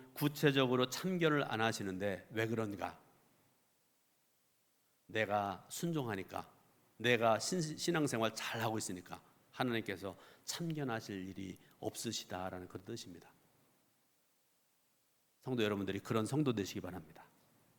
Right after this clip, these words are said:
네 번째로, 하나님의 침묵은 일하시는 중이다라는 그런 뜻입니다.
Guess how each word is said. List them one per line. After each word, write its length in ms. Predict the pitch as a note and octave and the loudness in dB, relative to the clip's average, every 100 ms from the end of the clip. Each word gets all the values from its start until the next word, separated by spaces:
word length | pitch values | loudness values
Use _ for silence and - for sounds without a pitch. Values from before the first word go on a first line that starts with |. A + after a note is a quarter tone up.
| _ _ _ | _ _ _
네 80 | A#2+ | 4
번째로, 680 | B2+ B2 A#2+ A#2+ G#2+ - - - | 6 6 8 8 6 0 -16 -16
하나님의 440 | - E3 D#3+ D3 C3+ | -4 4 6 6 4
침묵은 560 | - F#3 E3 A2+ G#2+ - - - _ _ - _ _ _ _ _ _ - | 2 2 2 4 2 0 -14 -20 _ _ -20 _ _ _ _ _ _ -8
일하시는 760 | A2+ A#2+ B2 A#2+ B2+ A#2 A2 | 0 2 2 -2 -2 0 0
중이다라는 720 | G#2 G2+ G2 F#2 F#2 F#2 F#2+ F#2+ | -2 -4 -4 -4 -2 -2 -4 -4
그런 160 | A2+ | -2
뜻입니다. 640 | B2+ C3 A2 F#2 F2+ C3+ | 0 -2 -2 -2 -2 -4